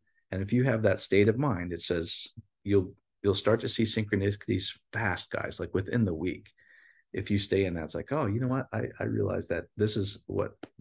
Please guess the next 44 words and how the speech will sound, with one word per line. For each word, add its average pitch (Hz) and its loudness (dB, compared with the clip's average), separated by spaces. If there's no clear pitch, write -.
what 95 -2
my 92 -4
desire 90 0
is." - -4
And 104 -4
if 104 -4
you 156 2
stay 127 4
there, 123 4
like, 92 -2
just - 0
looking 180 2
for - -2
it, - -6
like, - -8
in 143 6
it, 131 2
not 135 0
where 117 6
is 104 6
it, - 2
like, 90 -4
I 90 -2
don't 90 -4
have 117 -2
it, 92 -2
but - -4
this 107 -2
is 123 0
gonna 123 0
be 101 4
so 95 0
cool. 98 0
I 80 -4
wonder 92 0
what, 92 0
what's - -6
gonna 95 -6
happen. 98 -4
Synchronicities 139 0
happen 135 -2
almost 127 -2
immediately, 110 2
guys. 92 -2